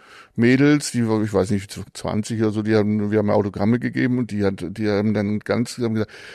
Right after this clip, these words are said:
"Sie haben auch mal gegen Bayern München gespielt?" So, da, da ist mir das bewusst geworden, das weiß gar nicht jeder, ist ja, ist ja logisch, aber man geht immer davon aus und, ähm, das sind eigentlich auch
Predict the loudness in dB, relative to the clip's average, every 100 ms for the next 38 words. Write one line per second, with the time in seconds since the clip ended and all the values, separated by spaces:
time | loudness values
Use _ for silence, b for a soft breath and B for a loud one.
0 | B _ -6 0 4 4 2 0 -2 0
1 | 2 2 2 0 0 -2 0 2 4 6
2 | 6 6 4 2 0 0 -4 -6 -2 -2
3 | -2 B B B 0 4 4 6 4 6
4 | 6 4 4 2 4 6 4 4 0 2
5 | 2 4 6 6 4 2 2 2 2 2
6 | 0 4 4 4 4 4 4 4 4 6
7 | 4 4 2 2 4 4 2 -2 -2 0
8 | 2 2 2 2 2 2 -4 -6 -8 B
9 | B B B B -6 0 2 2 0 -2
10 | -8 _ _ _ _ _ 0 0 0 -2
11 | 0 0 0 2 2 2 0 0 2 2
12 | 0